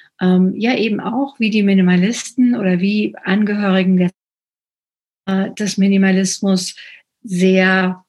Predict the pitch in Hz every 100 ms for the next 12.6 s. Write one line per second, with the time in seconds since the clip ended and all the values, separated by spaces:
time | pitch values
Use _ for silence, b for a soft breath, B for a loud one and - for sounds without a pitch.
0 | _ _ _ - - 190 180 180 180 180
1 | _ _ _ _ 185 202 208 214 B _
2 | - - 190 233 233 226 226 208 - -
3 | 202 196 - 254 262 - 196 - 202 196
4 | 196 B B _ 208 214 - 220 220 -
5 | 180 - - 214 208 - - 202 196 202
6 | 214 208 185 185 - 196 185 185 196 185
7 | 214 190 190 - 196 196 185 - 196 180
8 | 190 196 - 185 185 180 - 202 202 254
9 | B B B B 233 208 208 214 196 -
10 | - 214 202 190 - 196 190 190 185 185
11 | 180 180 180 208 220 196 202 202 208 190
12 | - 196 190 - 196 196